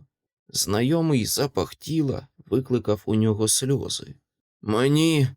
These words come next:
не можна помирати. Поки що!» Коглайн обійняв його у відповідь та промовив. «Ні, Вокер, поки що ні».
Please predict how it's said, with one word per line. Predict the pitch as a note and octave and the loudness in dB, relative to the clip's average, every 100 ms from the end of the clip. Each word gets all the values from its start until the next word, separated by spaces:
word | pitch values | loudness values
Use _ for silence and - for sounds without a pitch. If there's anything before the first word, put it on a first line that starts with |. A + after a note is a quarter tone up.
| _ _ _ - | _ _ _ -4
не | A#2 B2 | 0 2
можна | C3 D3+ D#3 C3+ B2+ C3 | 4 4 4 2 2 0
помирати. | - C3+ C3 C3+ D3+ B2 - G2+ C3+ - _ _ _ - | 2 2 4 2 0 -2 -2 -6 -8 -14 _ _ _ -2
Поки | C3+ C#3+ C#3 - - | 2 4 2 -2 -4
що!» | - - - - A2+ A#2 - _ _ _ _ | -2 -4 -4 -2 0 -2 -10 _ _ _ _
Коглайн | - A2 B2+ A#2 A2 G#2+ G2 - - | -2 0 0 0 0 0 -2 -6 -8
обійняв | - - D2+ F2 G#2 B2 - | -6 -4 -6 -4 -4 -4 -4
його | - - G2 - - | -8 -6 -8 -8 -6
у | A2 | -8
відповідь | - - - - - - _ _ _ _ - | -8 -12 -16 -18 -18 -20 _ _ _ _ -6
та | A2 | -4
промовив. | G#2 C3 C3 G#2+ - - - _ _ _ _ | -2 -2 0 -4 -8 -16 -20 _ _ _ _
«Ні, | - F3 G3+ F#3+ | -2 2 4 4
Вокер, | G#2 G#2 - - - - _ _ _ _ | 2 0 -2 -8 -12 -20 _ _ _ _
поки | - D3 D#3+ C3+ B2+ | 0 2 2 0 -2
що | - - G#2 E2+ - _ _ | -2 0 0 -2 -8 _ _
ні». | F2+ A#2+ C3 F2+ - | -4 -2 0 -2 -12